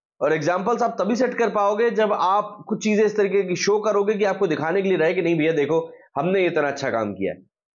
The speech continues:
अगर आप सोच रहे हो कि नहीं खिलाड़ियों को ना खिलाकर या ऐसा करके हम लोग बहुत अच्छा काम कर लेंगे, तो शायद आप नहीं कर पाओगे। आप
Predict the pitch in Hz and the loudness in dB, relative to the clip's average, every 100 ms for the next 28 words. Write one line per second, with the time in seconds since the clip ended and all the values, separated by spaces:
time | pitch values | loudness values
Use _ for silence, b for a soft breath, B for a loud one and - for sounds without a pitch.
0 | _ 117 156 196 208 214 208 226 208 208 | _ -2 0 0 0 0 0 2 2 2
1 | 196 185 175 196 202 170 185 185 196 190 | 0 0 2 2 2 0 0 0 0 0
2 | 190 190 190 175 175 180 185 180 175 175 | 0 2 2 2 0 -2 -2 0 0 0
3 | 165 165 165 185 170 170 165 180 226 175 | 2 0 0 -2 -2 0 -2 0 0 2
4 | 131 - - - _ _ 202 185 190 196 | 0 -4 -18 -20 _ _ -6 -2 0 0
5 | 180 185 170 107 82 71 - - 143 | 0 0 0 -2 -6 -10 -6 -2 -2